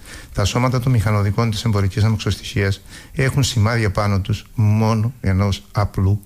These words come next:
τροχαίου, ούτε καν μεγάλου βίαιου τροχαίου.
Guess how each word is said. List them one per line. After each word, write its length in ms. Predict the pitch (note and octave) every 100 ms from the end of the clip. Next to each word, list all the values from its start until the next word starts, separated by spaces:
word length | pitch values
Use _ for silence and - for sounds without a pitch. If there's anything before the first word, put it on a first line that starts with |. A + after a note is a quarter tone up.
| -
τροχαίου, 540 | - F2+ E2 E2+ E2+ F2+ - A2
ούτε 180 | -
καν 380 | G2 - A#2+ A#2 -
μεγάλου 480 | G#2+ F2+ G2 F#2 F2+
βίαιου 440 | F#2+ F#2 F#2 F2 F2+
τροχαίου. 340 | - E2+ -